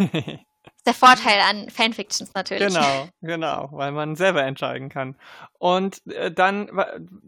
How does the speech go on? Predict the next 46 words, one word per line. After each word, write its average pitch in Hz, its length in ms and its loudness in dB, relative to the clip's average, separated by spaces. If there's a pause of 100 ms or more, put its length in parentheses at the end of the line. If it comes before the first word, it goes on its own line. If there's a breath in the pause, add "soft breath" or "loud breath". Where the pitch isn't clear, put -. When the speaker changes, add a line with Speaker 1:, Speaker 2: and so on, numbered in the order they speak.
Speaker 2:
dann 190 220 2
das, 190 340 -4
das 180 160 -6
Manuskript, 190 540 -2
was 214 140 0
du 233 100 -6
da 196 180 2
eingeschickt 240 640 -4
hast, 254 200 -6
war 190 180 4
das 220 180 -6
dann 208 160 -2
auch 190 100 -4
direkt 196 360 -8
das 190 180 -10
von 190 180 -6
deinem 175 220 -2
ersten, 170 580 -6
äh, - 60 -18
Roman? 165 760 -4
Und, 202 460 -8
äh, 85 160 -14 (220)
das - 320 -4
wurde 185 260 -2
dann 180 480 -2 (220)
quasi, 175 640 -2 (180 loud breath)
war 160 100 2
das 226 120 -2
dann 214 140 2
schon - 120 -2
der 190 100 4
komplett, 175 380 -4
das 190 80 -4
komplette 190 400 -4
Manuskript? 269 640 -4
Oder 170 200 2
hattest 175 280 -2
du - 20 -16
dann 165 160 0
erstmal 165 320 0
nur 165 140 0
so 151 160 0
ein, 147 160 -2
weiß 143 160 0
ich 139 100 -8
nicht, 131 260 -10